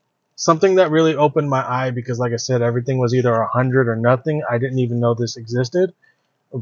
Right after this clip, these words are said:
But my pastor gave three forms of friendship.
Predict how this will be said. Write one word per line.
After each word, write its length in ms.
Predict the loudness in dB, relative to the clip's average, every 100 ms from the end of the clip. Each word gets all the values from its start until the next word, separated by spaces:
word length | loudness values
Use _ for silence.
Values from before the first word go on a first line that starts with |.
| 0
But 380 | 6 6 6 0 _ _ _ _ _ _
my 160 | -2 0
pastor 440 | 4 2 4 -2
gave 340 | -2 0 0 -2
three 340 | -6 -4 -4
forms 640 | -6 -2 0 0 -2 -10 _ _ _
of 160 | -4 0
friendship. 500 | 0 0 2 0